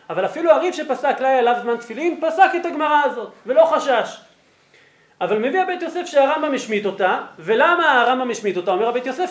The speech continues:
כנראה שכיוון שהרמב"ם סבר שלילה לאו זמן תפילין, והגמרא הזאת היא למאן דאמר לילה זמן תפילין, ממילא לית הלכתה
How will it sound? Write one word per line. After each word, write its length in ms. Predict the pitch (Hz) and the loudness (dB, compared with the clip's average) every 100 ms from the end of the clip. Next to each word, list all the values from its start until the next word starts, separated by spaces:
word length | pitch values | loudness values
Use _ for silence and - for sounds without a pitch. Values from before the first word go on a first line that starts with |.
| - | 0
כנראה 600 | 294 277 285 339 381 269 | 2 2 4 8 8 8
שכיוון 680 | - - 202 214 202 302 359 | 4 -6 -6 -4 0 2 0
שהרמב"ם 440 | 277 220 240 240 | 2 0 2 -2
סבר 460 | 233 233 202 233 190 - - - - - | -4 -2 4 4 4 -2 -18 -20 -20 -14
שלילה 800 | - 240 240 240 240 233 226 240 | 0 4 8 6 4 4 4 4
לאו 420 | 240 302 349 254 | 6 8 6 4
זמן 200 | 262 254 247 | 0 0 -2
תפילין, 520 | - 247 247 240 262 - - _ _ _ 170 | -8 -4 -2 -2 -6 -16 -20 _ _ _ 4
והגמרא 680 | 254 262 262 247 247 339 330 | 6 6 6 6 8 8 6
הזאת 400 | 247 262 214 - | 4 4 4 2
היא 100 | 240 | 0
למאן 320 | 226 269 285 | 2 4 2
דאמר 580 | 247 226 233 254 233 185 | 4 2 4 4 4 4
לילה 400 | 185 226 214 208 | 6 6 6 6
זמן 320 | 165 151 147 139 | 4 -2 -4 -6
תפילין, 460 | - 156 156 175 208 - _ _ - | -12 -12 -8 -10 -12 -20 _ _ -4
ממילא 340 | 190 220 349 370 311 302 302 | 2 6 8 6 6 4 2
לית 180 | 339 349 | 0 0
הלכתה 300 | 359 339 | -6 -6